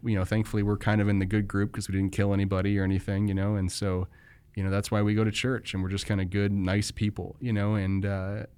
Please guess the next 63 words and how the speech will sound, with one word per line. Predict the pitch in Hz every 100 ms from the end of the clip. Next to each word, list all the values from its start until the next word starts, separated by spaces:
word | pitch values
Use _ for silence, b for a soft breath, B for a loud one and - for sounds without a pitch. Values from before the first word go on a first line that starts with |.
| -
and | 110 110
when | 107
I | 104
got | 107 110
to | - 113 101 98 - - - - - - - -
high | 139
school, | 143 - 131
I | 120
mean, | 120
there | 127
was |
a | 113
bit | 110 165
more | 139 120
of, | 110
again, | 113 107
of | 101 104
an | 107
involvement. | 101 101 107 104 104
We | 101
had | 92
a |
retreat, | 92 - 139 127 -
which | 98
I | 101
didn't, | 101 95 92 -
that | 98
was | -
foreign | - 101 95
to | 98
me | 98
at |
the | 87
time, | - 98 101
and | 92 92 B B B B B -
time | 107 98
of | 87
prayer | - 92 95
and | 92
stuff | - 95
like | 95
that, | 110 139
but |
it | 202
was | 202
a | 160
bit | 175
more | 143 117
social, | - 113 113 - 110 104 107 - - -
you | 110
know, | 95 95 -
um, | 107 98 92 - - 117 - - - -
issue | 123 117 - 113 107
oriented, | 110 107 104 101 101 95
you | 95
could | 98
say, | - 98 101 101
and | 92 98 B B B
kind | 110
of | 98
doing, | 101 95 92 98
you | 110
know, | 95 90 90